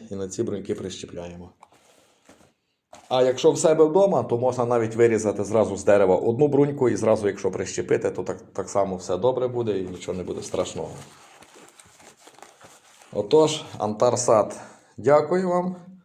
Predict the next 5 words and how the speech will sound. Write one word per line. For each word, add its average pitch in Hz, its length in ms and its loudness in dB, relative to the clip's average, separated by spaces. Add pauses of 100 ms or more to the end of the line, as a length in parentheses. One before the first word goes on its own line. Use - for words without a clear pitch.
(280)
за 113 160 0
нові 117 240 0
сорти. 170 560 -2 (1400)
Будемо 107 340 -6
прищеплювати. 151 1000 -2